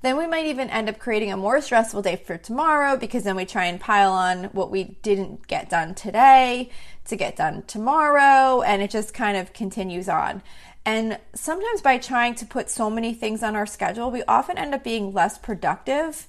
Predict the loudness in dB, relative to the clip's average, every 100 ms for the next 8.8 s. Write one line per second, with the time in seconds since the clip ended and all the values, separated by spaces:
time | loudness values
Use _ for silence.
0 | -20 -20 -20 -10 -2 0 0 -4 -4 -2
1 | -4 -8 -10 -4 0 2 2 -2 -4 -20
2 | -18 -12 -10 -12 -6 -6 -4 -6 -4 -6
3 | -4 -4 -2 -2 -2 -2 0 2 2 -2
4 | -4 -6 -6 -4 -2 0 -2 -4 -6 -4
5 | -6 -4 -2 -2 -4 -6 -10 -12 -8 -4
6 | -4 -4 -8 -8 -8 -4 -2 -2 -4 -6
7 | -6 -6 -8 -10 -10 -8 -4 -4 -4 -8
8 | -12 -20 -20 -8 -2 0 -2 -6